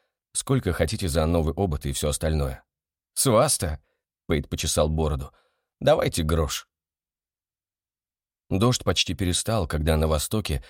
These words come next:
занялся рассвет, но он успел сделать своё дело. Люди лорда Эшфорда убрали барьеры, и турнирное поле представляло собой сплошную бурую топь из грязи и вывороченной травы.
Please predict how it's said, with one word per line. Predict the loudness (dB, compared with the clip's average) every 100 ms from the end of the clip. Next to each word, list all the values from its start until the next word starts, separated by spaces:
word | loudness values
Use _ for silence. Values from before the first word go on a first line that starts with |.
| _ -4
занялся | 2 2 2 2 0
рассвет, | 0 -2 -4 -6 -18 _ _ _ _
но | 2
он | 2
успел | 2 0 -2
сделать | 0 0 0
своё | 0 0 2
дело. | -2 -4 -8 _ _ _ _ 0
Люди | 2 4
лорда | 2 0 0 -2
Эшфорда | -2 -2 -2 0
убрали | 0 2 2 2
барьеры, | 2 2 2 0 -2 -6 -16 _
и | -4
турнирное | 0 2 2 2 2 0
поле | 0 0 0
представляло | -2 -2 0 0 0 0
собой | 0 0
сплошную | -2 -2 -2 0 0 2 2
бурую | 0 0 0 0
топь | -2 -4 -6 _ _
из | -4 -2
грязи | 0 0 0 0 0
и | 0
вывороченной | 0 0 0 -2 0 0
травы. | 0 0 0 -4